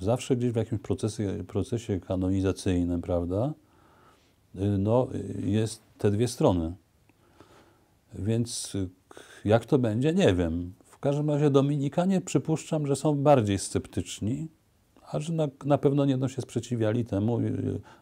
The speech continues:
głosowi ludu. Lud być może ma lepszy słuch duchowy, być może tak to jest. Ja sam nie wiem. Na pewno był człowiekiem niezwykłym i, i mężem Bożym. Czy był święty? Na pewno nie był świętym bez wad.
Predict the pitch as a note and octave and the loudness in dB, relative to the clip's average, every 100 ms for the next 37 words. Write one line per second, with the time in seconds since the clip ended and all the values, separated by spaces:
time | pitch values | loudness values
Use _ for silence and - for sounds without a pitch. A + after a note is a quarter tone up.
0 | _ F#2+ G2+ G2+ G#2+ G#2+ D3 A#2 F#2 F2 | _ -2 0 2 2 4 6 4 4 -2
1 | E2+ F#2 A2 A#2 - - - G#2 G#2 F#2+ | 0 0 0 -2 -14 -20 -8 -4 0 0
2 | F#2+ G#2+ G#2+ A2 G#2+ A2 B2+ - - - | 0 0 0 0 -2 -4 -6 -2 -4 -4
3 | - _ _ _ _ _ _ - F#2+ F2+ | -14 _ _ _ _ _ _ -8 -2 -2
4 | E2 F2 F#2 F#2+ G2 A#2 A#2 B2+ - C#3 | -2 -4 -2 0 0 -2 -2 -6 -4 -4
5 | F#2 - _ _ - C3 C#3 C#3+ B2 F2+ | -4 -8 _ _ -6 -4 -2 0 2 2
6 | E2 F2+ - _ _ _ G#2+ A2+ E3+ D#3 | -2 -8 -14 _ _ _ 0 4 6 4
7 | C3+ C3 C#3 B2+ B2+ A#2 A#2+ G#2+ F#2+ G#2+ | 4 2 4 4 4 0 2 2 0 -2
8 | - A2 B2 A#2+ - _ _ - - G2+ | 0 0 0 -4 -12 _ _ -10 -6 -4
9 | G#2 G2+ A#2+ B2+ A#2 A2+ A2+ G#2 F#2 F#2 | -2 0 2 4 2 0 0 0 0 4
10 | F#2 F2+ G#2 C3+ E3 D#3 _ _ _ _ | 4 4 0 -2 -4 -8 _ _ _ _
11 | _ - D3+ C#3+ A#2+ - G#2+ G2 G2+ C3+ | _ 0 4 4 2 2 0 0 0 0
12 | F3+ F#3 - - - A2+ F3+ F3+ D#3 D3 | 0 -2 -12 -20 -2 0 0 0 2 2
13 | C3 - C3 C3 A#2 G2 F2+ E2 - | 2 0 -2 0 0 0 0 -2 -4